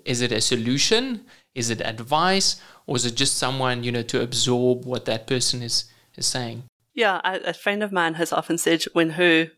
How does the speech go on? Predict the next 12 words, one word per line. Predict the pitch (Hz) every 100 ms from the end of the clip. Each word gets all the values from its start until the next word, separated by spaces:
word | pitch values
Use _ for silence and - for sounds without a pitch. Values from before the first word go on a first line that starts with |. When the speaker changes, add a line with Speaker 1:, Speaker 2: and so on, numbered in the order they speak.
| -
Speaker 2:
when | 170 160 - - _ _ -
she | - 202 185
is | 156
on | 160
the | 165
receiving | 156 156 180 165 156
end | 147 156 156
of | - 143 143 - - - -
a | 160
data | 156 156 - 156
dump, | 131 139 - - _ - - - - - -
she | - - 180 165 165 156